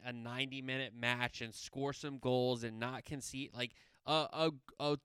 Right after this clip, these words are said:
two nil, three nil Liverpool result would go so far for this club right now. And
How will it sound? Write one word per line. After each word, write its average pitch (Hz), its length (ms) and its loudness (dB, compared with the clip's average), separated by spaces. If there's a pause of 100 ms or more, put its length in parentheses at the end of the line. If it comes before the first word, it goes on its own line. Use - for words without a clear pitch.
(120)
two 233 320 2
nil, 175 240 4
three 147 360 -2
nil 143 380 2
Liverpool 135 420 0
result 120 380 0
would 120 200 -6
go 127 340 4 (260)
so 170 680 8
far 127 720 4 (180)
for 123 180 0
this 120 240 2
club 113 300 0
right 90 220 -6
now. 87 300 -6 (120)
And 113 220 -6